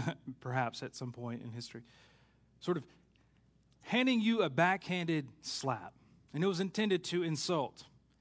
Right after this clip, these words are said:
and it had its effect. It was often done in the presence of others. So it was just sort of public humiliation, sometimes deserved,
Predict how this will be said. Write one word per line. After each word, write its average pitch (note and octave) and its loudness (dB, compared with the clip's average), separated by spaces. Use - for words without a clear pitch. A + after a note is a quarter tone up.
and D3+ 2
it F#3+ 2
had F3 2
its E3 -2
effect. - -6
It - -20
was C3+ 0
often D#3+ 6
done D3+ 2
in D#3 0
the C#3 -4
presence D3 -2
of B2 -4
others. E3+ 0
So E3+ 4
it G3 4
was F3 2
just E3+ 0
sort F3+ 0
of C3 -6
public G#3+ 2
humiliation, C#3+ 2
sometimes F3 2
deserved, C3+ 0